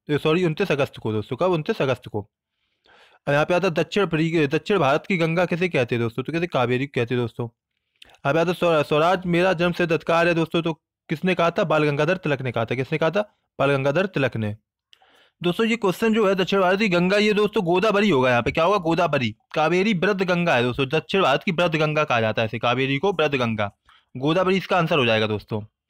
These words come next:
अब यहाँ पे आता है जॉर्ज, स्वराज मेरा जन्म सिद्ध अधिकार, इसके राइटर को, सॉरी, नो, ये किसने कहा था?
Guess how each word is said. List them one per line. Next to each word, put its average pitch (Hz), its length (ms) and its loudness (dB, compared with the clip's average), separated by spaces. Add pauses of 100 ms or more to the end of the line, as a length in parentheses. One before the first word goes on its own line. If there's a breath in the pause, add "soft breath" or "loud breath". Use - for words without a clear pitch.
(460 soft breath)
अब 147 80 0
यहाँ 156 120 2
पे 180 100 0
आता 170 140 0
है 196 60 0
जॉर्ज, 160 300 0
स्वराज 156 440 2
मेरा 185 160 2
जन्म 175 180 0
सिद्ध 175 240 -2
अधिकार, 165 340 0
इसके 185 320 -2
राइटर 175 280 0
को, 170 200 0
सॉरी, 165 240 0
नो, 180 140 0
ये 180 140 0
किसने 190 300 -2
कहा 165 180 2
था? 175 280 -2